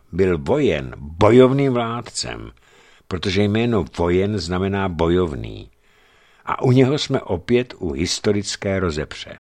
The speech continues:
Zatímco Dalimil píše, že Vojen svou zemi rozdělil mezi své syny,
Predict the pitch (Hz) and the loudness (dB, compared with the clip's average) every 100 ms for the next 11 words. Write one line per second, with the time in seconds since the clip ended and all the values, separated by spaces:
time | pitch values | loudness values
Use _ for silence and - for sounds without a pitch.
0 | _ - 90 110 170 147 107 104 185 143 | _ -4 0 2 2 4 4 4 4 4
1 | 92 - 175 - 80 67 73 64 156 147 | 2 -2 -6 -4 -4 -4 -6 -4 -4 -4
2 | 90 - 107 95 92 143 101 92 113 139 | -6 -6 -4 -4 -2 -2 0 0 -2 -2
3 | 156 110 92 101 127 - 131 82 - 151 | 0 0 0 -2 -4 -4 -4 -6 -6 -6
4 | 151 90 | -4 -6